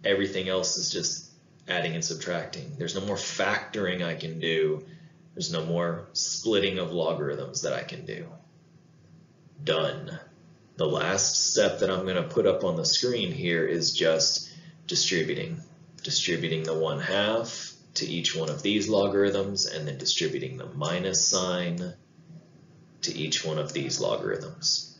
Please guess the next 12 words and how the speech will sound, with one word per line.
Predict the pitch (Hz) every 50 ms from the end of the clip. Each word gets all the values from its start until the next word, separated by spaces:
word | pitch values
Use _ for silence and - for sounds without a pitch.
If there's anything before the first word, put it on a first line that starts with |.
| - - -
so | - - 73
that | 67 67 67
I've | 62 58 - -
got | 85 80 87 104 110 104 - - - - - - - - - - - - - - - - - - - - -
one | 85 82 82 82 87
half | 92 95 95 92 - 104
natural | 98 92 90 - 98 92
log | 87 90 90
of | 87
x | 92 90 - - -
minus | 87 85 82 80 - -
one | 98 110 131 143 147